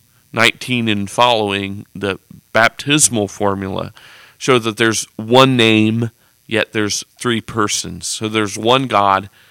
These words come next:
three persons. That's the traditional formula. And then, so that,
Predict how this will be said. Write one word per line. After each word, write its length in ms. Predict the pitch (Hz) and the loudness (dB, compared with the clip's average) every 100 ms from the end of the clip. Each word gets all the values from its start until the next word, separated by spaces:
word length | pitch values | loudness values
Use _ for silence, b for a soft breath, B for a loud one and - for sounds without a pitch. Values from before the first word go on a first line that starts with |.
| b _ | b _
three 300 | - 131 127 | -12 -8 -6
persons. 680 | 127 113 101 - 98 95 - b b b b | -4 -6 -4 -8 -14 -16 -20 b b b b
That's 340 | 120 135 - - | 4 6 4 0
the 160 | 113 | 0
traditional 680 | - - 123 123 - 117 104 | -2 -4 -2 0 -2 -4 -8
formula. 800 | - - 127 113 104 90 92 87 _ _ _ _ _ _ _ _ _ B B B B - | -10 -10 -4 -4 -6 -10 -12 -14 _ _ _ _ _ _ _ _ _ B B B B -10
And 120 | 139 | -4
then, 180 | 156 156 _ - | -4 -6 _ -8
so 160 | - | 0
that, 200 | 135 147 | 2 2